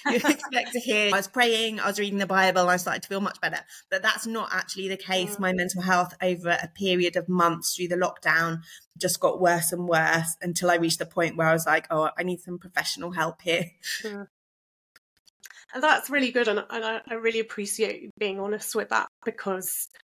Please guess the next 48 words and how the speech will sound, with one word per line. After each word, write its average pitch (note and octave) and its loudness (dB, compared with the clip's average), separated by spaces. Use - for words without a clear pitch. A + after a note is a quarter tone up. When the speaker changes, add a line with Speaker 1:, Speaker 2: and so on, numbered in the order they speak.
Speaker 2:
so A#3 2
often A3+ 4
it - 0
can F#3+ -8
be G3 -4
tempting G3+ -2
as G3 -6
Christians F#3+ -4
to F#3+ -4
think, F#3 -4
"Oh, C4+ 0
just - -10
go G#3 2
to G#3 -2
God's G3+ 0
word G3+ 0
and G3+ -2
then G3+ -4
the A#3 2
answers A#3+ 0
will A#3 -6
be G#3 -2
there, G3+ -2
we'll F#3+ -8
pray G#3 -2
and F#3+ -4
we'll F#3 -6
feel A3 -2
better." G3 -2
And A#3 -2
that's E3 6
Speaker 1:
Yeah. E3+ -2
Speaker 2:
not A#3+ 0
always G3+ -4
the F#3 -12
case. G3+ -8
Real G3+ 4
trauma G3+ -2
requires F3+ -4
some F3 -6
real F3+ 0
work, F#3+ -4
doesn't F#3 -4
it? G3+ 0
And G3+ -6
processing. F3+ -4
And G#2 -4
actually, F#3 -2